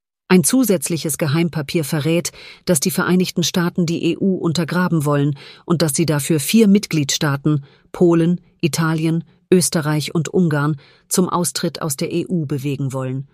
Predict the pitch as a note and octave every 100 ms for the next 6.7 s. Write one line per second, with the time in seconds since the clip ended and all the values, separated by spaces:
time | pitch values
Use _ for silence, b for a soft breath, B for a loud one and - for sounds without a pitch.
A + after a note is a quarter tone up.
0 | b b b G3+ A#3+ A#3 A3 A3 - A3
1 | G#3 F3+ - F#3+ G3 F3 C#3+ - F3+ F3
2 | - E3+ D#3 F3+ F3+ D3+ E3 E3+ E3+ D#3
3 | D3 E3 F3 E3 - D#3 D#3 E3+ D3+ D#3
4 | D3+ E3 F#3 D#3+ - D3 D#3+ D3 D3+ E3+
5 | F3+ D#3+ C#3+ D#3 D3+ D3 C#3+ D#3+ D#3+ E3+
6 | - C#3+ C#3 C#3+ C#3+ D3 C#3+